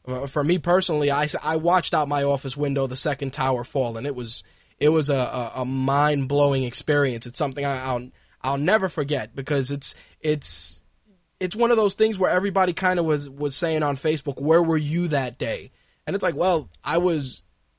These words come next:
distributing mail through my office, and I looked out the window. I was only a year in with the company I work. I was distributing mail, uh, and I just saw it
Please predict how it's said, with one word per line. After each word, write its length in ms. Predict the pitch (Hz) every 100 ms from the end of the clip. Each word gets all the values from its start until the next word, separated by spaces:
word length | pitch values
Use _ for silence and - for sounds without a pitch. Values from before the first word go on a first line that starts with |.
| _
distributing 560 | 143 - 175 170 160 147
mail 200 | 160 160
through 220 | 160 160
my 200 | 156 151
office, 540 | 170 190 113 85 - - _ _ _ -
and 240 | 139 135
I 120 | 131
looked 200 | 151 156
out 180 | 170 156
the 80 | 143
window. 220 | 147 175
I 80 | 139
was 160 | 135 151
only 220 | 170 156
a 40 |
year 360 | 139 151 175 170
in 260 | 170 135
with 120 | 135 139
the 60 |
company 360 | 127 143 139 135
I 100 | 131
work. 240 | 123 139
I 60 | 143
was 140 | 127
distributing 460 | 123 - 156 160 147
mail, 340 | 135 131 143 - _ _ _ _
uh, 200 | 123 113 - - 131 113 -
and 540 | 147 143 143 139 127 - _ _ -
I 140 | 143
just 240 | 143 135 -
saw 200 | 220
it 120 | 165